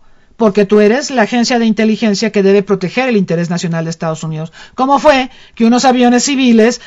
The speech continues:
fueron secuestrados por terroristas y los impactaron en las Torres Gemelas y en el Pentágono?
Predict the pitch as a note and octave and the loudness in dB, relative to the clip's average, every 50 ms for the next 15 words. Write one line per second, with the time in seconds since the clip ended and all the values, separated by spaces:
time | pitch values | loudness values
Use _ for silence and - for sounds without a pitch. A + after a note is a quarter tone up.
0 | - - B3+ B3+ B3 B3 A#3+ B3 G#3 - G#3 G3 - - G#3+ G#3+ G#3 A3 C4 F#4 | -12 -4 -2 0 0 2 0 0 2 2 0 0 0 0 2 4 4 4 4 2
1 | F#4 - - - - C#4+ C4+ - D4 C4+ C4+ C4+ C#4 C4 G#3+ - B3+ C4+ A#3 C4 | 0 -2 -6 -2 0 0 0 2 2 4 4 4 2 0 -2 -2 -4 -6 -4 -2
2 | A3 F#3+ F3+ F3 F#3+ F3+ - F3 E3+ - - G3 F#3+ G3+ G3+ F#3+ - - - - | -2 -2 -2 -2 -4 -4 -4 -6 -8 -4 -2 0 2 2 0 0 -4 -10 -10 -2
3 | A3 G3+ F#3+ G3 - G3+ G3+ G#3 G3+ - G#3 F#3+ F#3 F#3 F#3 F#3 - G3 F#3+ F#3 | 0 2 2 2 2 2 2 2 2 0 0 0 0 2 0 0 -2 -2 -4 -4
4 | - A3+ A3 G#3 - F4 G4 F4+ B3+ F3+ F3 F3+ E3+ E3 | -2 -2 -4 0 0 -2 0 0 -2 -2 -4 -4 -6 -8